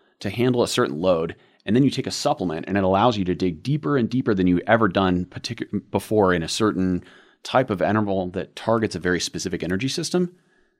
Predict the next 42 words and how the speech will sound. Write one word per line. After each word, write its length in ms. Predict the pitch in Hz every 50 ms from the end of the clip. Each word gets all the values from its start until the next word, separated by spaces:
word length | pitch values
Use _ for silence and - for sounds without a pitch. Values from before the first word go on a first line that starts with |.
| _ _ _ _ _
do 80 | - 110
you 80 | 131 135
think 180 | - 139 143
that 140 | - 147 -
you're 80 | 104 98
not 180 | 87 87 113
gonna 140 | - 104 -
pay 160 | - - 120
a 80 | 101 -
price 280 | - - 85 90 -
for 140 | - - 135
that? 260 | 151 165 180 170 -
There's 160 | 95 110 113 113
a 60 | 110
reason 440 | 101 98 110 139 147 139 143 127 107
why 140 | 107 120
your 140 | 123 101 90
body 240 | 82 92 104 107 90
can't 360 | 87 - - 117 117 117 -
handle 360 | - - 117 123 120 101 90
twenty-five 540 | 82 - - 113 117 113 - - 92 87 85
minutes 260 | 92 92 92 - -
worth 240 | - 92 104 104 101
of 80 | 101 85
work 200 | 90 95 107 -
of 260 | - 87 92 - _ -
intense 360 | 98 90 - - 110 104 -
V 180 | - 104 95 82
O 60 | 76
two 400 | - - 92 95 104 120 131 131 - - _ _ _ _ _ _ _ _ -
in 160 | 92 95 92
February 380 | 90 - 127 131 113 90 85 85
when 140 | 85 87 90
you 80 | 90
haven't 240 | 92 107 107 104 82
done 140 | 92 92 87
V 140 | 85 90 92
O 40 |
two 220 | 82 - - 135 135
for 140 | 135 - -
five 240 | - 80 80 80
months. 340 | 107 143 139 - - - -